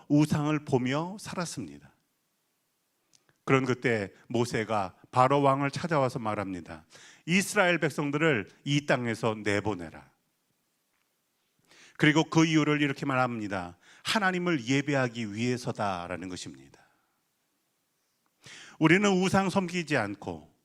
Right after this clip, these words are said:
하나님을 섬기겠다. 내 백성을 내보내라라는 것이었습니다. 그래서 그들은 광야로 나왔고 이제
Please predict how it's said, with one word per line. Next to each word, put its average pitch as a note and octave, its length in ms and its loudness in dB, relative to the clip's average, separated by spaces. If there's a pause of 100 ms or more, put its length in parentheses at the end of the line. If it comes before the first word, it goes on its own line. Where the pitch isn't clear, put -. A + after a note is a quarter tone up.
(400)
하나님을 G#3 540 4
섬기겠다. F#3 800 -4 (680)
내 D3+ 200 6
백성을 E3+ 800 0
내보내라라는 B2 1080 -2
것이었습니다. F2 680 -10 (2000)
그래서 C3 280 0
그들은 C3+ 260 -2
광야로 A#2+ 440 -2
나왔고 F#2+ 680 -8
이제 C#3+ 380 -6